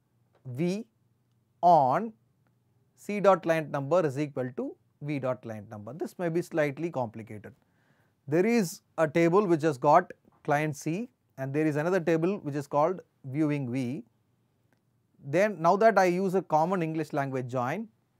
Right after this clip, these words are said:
on with the condition C dot client number is equal to, instead of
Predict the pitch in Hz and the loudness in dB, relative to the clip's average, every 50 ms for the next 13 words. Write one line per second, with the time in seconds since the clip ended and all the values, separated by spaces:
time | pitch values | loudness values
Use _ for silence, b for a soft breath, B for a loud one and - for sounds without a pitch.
0 | _ _ _ _ _ _ _ _ _ _ _ _ - 175 180 160 147 139 131 143 | _ _ _ _ _ _ _ _ _ _ _ _ 6 8 8 8 8 6 4 4
1 | 180 226 247 233 - _ _ _ _ _ 147 151 156 180 156 - 160 160 147 147 | 2 2 0 -6 -10 _ _ _ _ _ -6 -2 -2 0 0 0 -2 -2 -2 -4
2 | 139 - - 135 165 220 277 - _ _ _ _ _ _ _ _ _ _ _ _ | -4 -4 -8 -10 -10 -10 -12 -14 _ _ _ _ _ _ _ _ _ _ _ _
3 | _ _ - - 208 208 180 185 180 160 170 160 156 151 143 139 143 131 123 139 | _ _ -10 -4 -4 2 4 4 4 4 4 0 0 0 -2 -6 -6 -4 -2 -2
4 | 131 123 113 127 135 117 127 120 127 131 233 233 226 - _ - 220 226 - - | -2 -2 -4 -6 -8 -6 -6 -8 -6 -6 -10 -12 -12 -14 _ -8 -8 -8 -6 -4
5 | 214 202 214 190 160 | 0 0 0 0 0